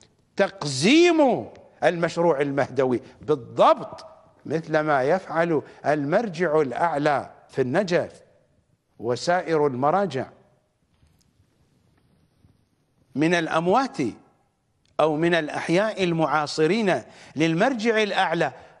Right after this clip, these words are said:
أو من الذين سيأتون من بعده. هناك برنامجان، برنامج لصناعة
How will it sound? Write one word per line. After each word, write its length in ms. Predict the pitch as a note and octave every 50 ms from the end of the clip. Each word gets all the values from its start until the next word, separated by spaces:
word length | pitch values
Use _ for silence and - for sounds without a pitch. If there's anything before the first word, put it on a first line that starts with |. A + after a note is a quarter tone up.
| _ _ -
أو 220 | - D#4+ F4 E4+
من 240 | D#4+ D#4 D#4+ D#4 D4
الذين 640 | C#4+ C4+ B3 A#3 A3 G#3 F#3 G3+ A3+ A#3+ A3 G#3+ F#3+
سيأتون 800 | - - F#3 F3 E3+ D3 C3 - - G3+ G#3 G3+ F#3+ F3+ E3+ D3 - - - - -
من 220 | C#3 D#3 D3+ D3
بعده. 480 | C#3+ E3+ E3+ D#3+ D3 C3 B2+ F#2+ F#2+ F2 D#2 - _ _ _ _ _ _ _ _ _ _ _ _ _ _ _ _ _ _ _ _ _ _ _ _ _ _ _ _ _ _ _ _ _ _ - - _ _ _ _ _ _ _ _ _ _ _ _ _ _ _ _ _ _ _ _ _ _ _ _ _ _ _ _ _ _ _ _ _ _ _ _ _ _ _ _ _ _ _ _ _ _ _ _ _ _ _ _ _ -
هناك 360 | - D#3 E3 F#3 - C#4+ - B3+
برنامجان، 1040 | A3 F#3+ F#3 F#3 E3 D#3 D#3+ D#3 D#3 D3 D3 C#3+ C#3 B2 F#3+ G#3 G#3 F3 B2 G2 - - - _ _ _ _ _ _ _ _ -
برنامج 960 | B2 B2+ E3 E3+ E3+ E3 G3 A#3 C4+ C4 C4 B3 G3+ F#3+ G#3 G#3 G3 F3 D3+ - - - - _ _ _ _ _ _ _ _ _ _ _ -
لصناعة 760 | C3 D3+ E3+ E3 - - G3 G#3+ B3 D4 D4 B3 A#3+ A3 -